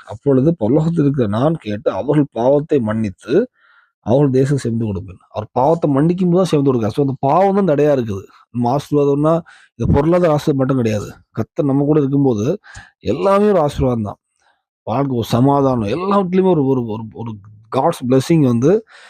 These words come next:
நம்ம பொருளாதாரத்தை மட்டுமே பார்க்கக்கூடாது. அது எல்லாம் பொருளாதாரமும் அதுல ஒரு ஆசீர்வாதம் தான். ஆரோக்கியம், சமாதானம் எல்லாமே ஒரு ஆசீர்வாதம் தான்.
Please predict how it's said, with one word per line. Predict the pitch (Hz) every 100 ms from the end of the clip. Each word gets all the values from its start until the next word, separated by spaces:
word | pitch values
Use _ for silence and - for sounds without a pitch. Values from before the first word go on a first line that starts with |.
| -
நம்ம | - 123 123
பொருளாதாரத்தை | 147 165 185 175 170
மட்டுமே | 143 180 160
பார்க்கக்கூடாது. | 127 113 95 95 - -
அது | - 113
எல்லாம் | 117 151 180 139
பொருளாதாரமும் | 110 123 156 170 196 220
அதுல | 185
ஒரு | 147
ஆசீர்வாதம் | 120 120 110 104
தான். | - - _ _ _
ஆரோக்கியம், | - 120 143 135 131 120 110 95
சமாதானம் | - 131 151 139 127
எல்லாமே | 104 120 151 160 160
ஒரு | 143
ஆசீர்வாதம் | 117 113 107
தான். | 107